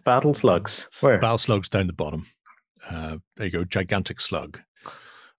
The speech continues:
Speaker 2: And the reason I say they're battle slugs, and I know you want to get on to, um,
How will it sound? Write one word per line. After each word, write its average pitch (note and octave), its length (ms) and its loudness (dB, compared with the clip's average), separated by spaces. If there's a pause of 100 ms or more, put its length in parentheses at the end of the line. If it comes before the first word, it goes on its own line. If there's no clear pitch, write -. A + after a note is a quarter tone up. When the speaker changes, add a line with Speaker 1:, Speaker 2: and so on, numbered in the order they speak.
Speaker 2:
And A#2 140 2
the G#2 80 4
reason B2+ 240 4
I A2 60 6
say G#2 180 2
they're G2 140 2
battle G2+ 340 -2
slugs, F#2+ 500 -4
and E2 80 -10
I F2+ 60 -6
know F#2 120 -2
you G#2+ 160 2
want F2+ 180 -4
to - 60 -12
get E2+ 120 -4
on F2 280 -8
to, F2 360 -4
um, E2+ 380 -10